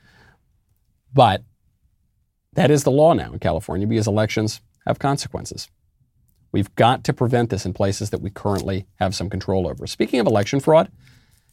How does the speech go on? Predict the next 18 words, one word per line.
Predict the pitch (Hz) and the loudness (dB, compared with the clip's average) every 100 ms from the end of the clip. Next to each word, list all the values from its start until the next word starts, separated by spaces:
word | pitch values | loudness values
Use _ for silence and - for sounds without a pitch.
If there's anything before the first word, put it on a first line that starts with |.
| _ | _
here's | 220 208 | 2 2
a | |
story | 160 120 95 95 104 | 2 2 2 2 0
that | 98 | -2
we're | 101 98 | 0 -2
not | 90 | -2
supposed | - 92 - | -2 -4 -4
to | - | 0
talk | 92 87 | 0 0
about, | 101 120 - | 0 0 -2
but | 98 - | -4 -2
whatever. | 147 131 120 131 - | 2 2 2 -4 -8
Let's | - | -4
talk | - 143 | 0 0
about | 85 64 | -2 -8
it. | - _ _ | -12 _ _
Let's | 131 120 | -6 -4
see. | - - | -4 -6